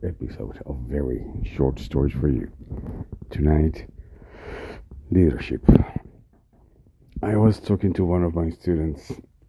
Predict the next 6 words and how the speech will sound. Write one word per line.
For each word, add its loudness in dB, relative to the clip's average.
who 2
is 2
very 2
remarkable. -2
Uh, 0
he's 0